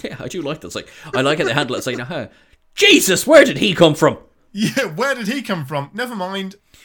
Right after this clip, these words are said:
Speaker 1: Well, this is, this is what we do, I think. Uh,
Speaker 2: Yeah,
Speaker 1: bring him back.
Speaker 2: we
Speaker 1: He
Speaker 2: save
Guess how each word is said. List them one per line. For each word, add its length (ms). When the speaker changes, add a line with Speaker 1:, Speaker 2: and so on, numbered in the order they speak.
Speaker 1:
Well, 220
this 220
is, 100
this 220
is 140
what 200
we 120
do, 480
I 100
think. 320
Uh, 340
Speaker 2:
Yeah, 80
Speaker 1:
bring 140
him 80
back. 280
Speaker 2:
we 120
Speaker 1:
He 160
Speaker 2:
save 20